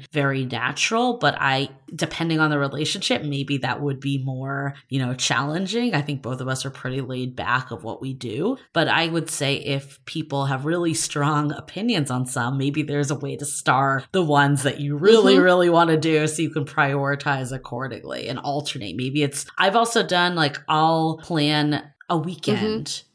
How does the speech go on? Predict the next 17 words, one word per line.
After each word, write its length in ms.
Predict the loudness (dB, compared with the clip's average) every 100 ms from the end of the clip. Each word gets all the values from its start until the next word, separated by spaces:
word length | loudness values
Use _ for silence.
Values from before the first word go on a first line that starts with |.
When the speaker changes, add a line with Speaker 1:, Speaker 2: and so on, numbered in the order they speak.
| -4
Speaker 1:
I 100 | 0
remember 420 | 0 0 0 0
when 180 | -2 -4
his 160 | -6
friends 380 | -2 0 0 0
were 100 | -2
in 100 | -2
town, 540 | -4 -2 0 0 -2 -4 -2
I 100 | 0
was 160 | 0 -2
like, 120 | -2
"I 180 | 0 2
wanna 240 | 2 0
take 380 | -2 -6 -8 -6
you 180 | -10 -6
out 440 | -2 -2 -2 -6 -8
and 320 | -4 -4